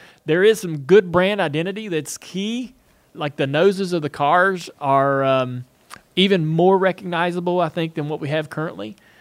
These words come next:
You know, the back of the car, all of those, all the cars really look similar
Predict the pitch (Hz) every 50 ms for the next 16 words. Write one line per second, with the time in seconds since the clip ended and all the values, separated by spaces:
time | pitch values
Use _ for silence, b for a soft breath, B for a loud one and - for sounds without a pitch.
0 | b b b b - 190 190 196 180 175 170 170 156 156 196 196 220 233 - 262
1 | 240 226 - - - 208 208 220 233 233 233 233 - - - - - 180 190 202
2 | 214 214 220 214 196 190 185 196 208 220 220 196 175 - - - 143 160 190 196
3 | 214 - - 185 190 202 196 180 170 156 160 175 180 190 185 180 175 185 190 -
4 | - - - 170 170 170 175 180 185 185 185 185 185 175 170